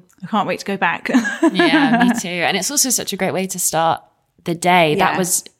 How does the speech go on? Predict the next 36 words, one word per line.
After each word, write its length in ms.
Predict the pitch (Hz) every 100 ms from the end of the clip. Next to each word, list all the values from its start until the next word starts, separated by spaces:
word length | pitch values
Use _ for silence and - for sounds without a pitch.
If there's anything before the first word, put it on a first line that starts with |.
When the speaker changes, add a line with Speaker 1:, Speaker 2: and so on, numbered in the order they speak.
| - -
Speaker 2:
new 320 | 175 170 160
for 160 | -
me 160 | 156 151
as 160 | 151 -
well, 240 | 156 151
was 140 | 151 -
swimming 260 | 170 170
at 80 | -
different 300 | 156 170 156
times 320 | - 160 156
of 100 | 156
day, 420 | 156 151 147 233 175
Speaker 1:
Mm. 60 | 175 - - -
Speaker 2:
swimming 460 | - 170 160 160
in 220 | 156 156
the 160 | 156 160
evening, 360 | 160 156 156 151
in 80 |
the 80 | 156
afternoon, 600 | 156 151 - 156 156 151
in 100 | 147
the 60 | 151
morning, 460 | 156 156 151 147
and 280 | 147 135 151 - - _ _ _
taking 260 | - 220 202
the 60 | 185
time 260 | 185 175
to 100 | 175
notice 300 | 175 165 170
how 140 | - 175
that 180 | 165 -
was 100 | 160
different. 460 | 160 - 110 98 - _ -
Speaker 1:
Yeah, 500 | 240 233 202 175 180
I 80 | 214
mean, 380 | 240 240 233